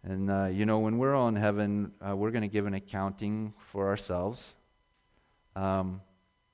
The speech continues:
first of which is gonna be, it, have, have we received, uh, the gift of salvation through Jesus Christ, that we may enter into his kingdom as a member of the family of God?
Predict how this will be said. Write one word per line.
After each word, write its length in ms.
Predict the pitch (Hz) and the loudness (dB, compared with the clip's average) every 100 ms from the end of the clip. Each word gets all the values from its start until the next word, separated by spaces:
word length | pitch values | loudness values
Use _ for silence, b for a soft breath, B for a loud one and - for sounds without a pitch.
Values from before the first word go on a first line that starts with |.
| _ _ _ - - _ | _ _ _ -20 -20 _
first 400 | - 113 113 - | -4 0 0 -2
of 120 | 101 | 0
which 260 | 101 101 101 | 2 2 -4
is 100 | 95 | -8
gonna 260 | 107 101 | -4 -4
be, 500 | 95 95 95 95 95 - _ _ | -2 -2 0 -2 -4 -14 _ _
it, 200 | - 90 _ | -12 -12 _
have, 260 | - 101 98 | -6 -4 -2
have 160 | 107 104 | -4 -2
we 140 | 107 | -2
received, 600 | 101 - - 113 107 101 - b b b - | -2 -6 -2 0 0 -4 -20 b b b -8
uh, 320 | 98 95 92 - _ _ _ _ | -4 -2 -4 -10 _ _ _ _
the 200 | 104 98 | -6 -6
gift 280 | 92 104 - | -2 -4 -4
of 120 | 95 | -8
salvation 720 | - 98 95 98 - 104 95 98 _ _ - | -4 -2 -2 -2 -4 -6 -8 -10 _ _ -6
through 160 | 101 | -6
Jesus 340 | 95 98 110 - | -4 -6 -8 -10
Christ, 560 | 87 90 120 - - _ _ _ _ _ _ _ _ b b b | -8 -6 -8 -10 -20 _ _ _ _ _ _ _ _ b b b
that 160 | 95 101 | -4 0
we 120 | 104 | 2
may 260 | 104 104 104 | 2 2 2
enter 260 | 107 107 | 0 -2
into 180 | 104 104 | -2 0
his 160 | 101 - | -4 -6
kingdom 560 | - 95 92 95 113 - _ _ _ _ _ - | -6 -4 -4 -6 -8 -16 _ _ _ _ _ -10
as 140 | 95 | -8
a 60 | 92 | -4
member 260 | 95 98 | -2 0
of 100 | 98 | -2
the 60 | 98 | -4
family 380 | - 98 101 104 | -6 -4 -4 -4
of 120 | 101 | -6
God? 320 | 90 85 95 | -6 -6 -6